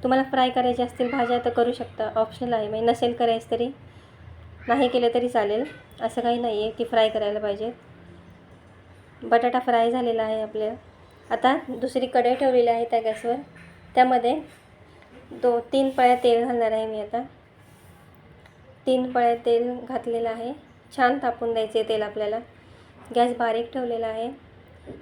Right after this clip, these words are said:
तेल तापल्यानंतर त्यामध्ये मोहरी घातलेली आहे एक चमचा, जिरं घालणार आहे एक चमचा. आता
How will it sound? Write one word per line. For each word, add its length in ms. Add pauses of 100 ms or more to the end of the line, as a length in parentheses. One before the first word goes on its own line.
तेल 200
तापल्यानंतर 500
त्यामध्ये 340
मोहरी 320
घातलेली 340
आहे 200
एक 120
चमचा, 400 (1300)
जिरं 260
घालणार 360
आहे 240
एक 140
चमचा. 360
आता 240